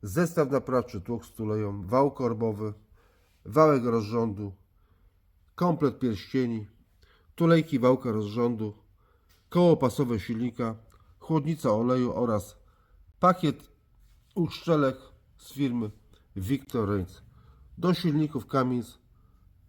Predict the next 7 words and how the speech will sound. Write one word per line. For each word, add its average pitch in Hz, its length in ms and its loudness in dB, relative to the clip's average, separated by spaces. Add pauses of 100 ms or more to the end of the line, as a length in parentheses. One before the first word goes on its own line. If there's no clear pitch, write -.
(120)
posiadamy 135 500 4
na 120 120 0
magazynie 107 680 -2 (360)
bardzo 139 480 2
dużo 113 340 -4
części 98 440 -6
zamiennych. 85 500 -6